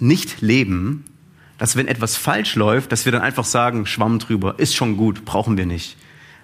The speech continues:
Drüber reden, ist einfach weg.“ Und natürlich ist unser persönlicher Wunsch ja auch manchmal, „Braucht's denn wirklich das, brauch ich das Kreuz?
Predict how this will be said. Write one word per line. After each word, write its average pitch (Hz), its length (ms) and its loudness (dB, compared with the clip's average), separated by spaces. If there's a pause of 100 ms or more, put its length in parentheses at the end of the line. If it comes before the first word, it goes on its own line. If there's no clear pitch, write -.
(220)
Drüber 104 280 2
reden, 104 260 2
ist - 180 -4
einfach 117 320 -2
weg.“ 101 180 0 (600)
Und 120 100 0
natürlich 151 500 2
ist - 320 0 (560)
unser 175 340 4
persönlicher 135 720 2
Wunsch 147 280 2
ja - 140 0
auch 170 180 2
manchmal, 120 520 2 (360)
„Braucht's - 420 -4
denn 123 200 2
wirklich 180 280 2
das, 117 200 -2 (160)
brauch - 240 -2
ich 220 200 0
das 135 200 -2
Kreuz? 98 460 -2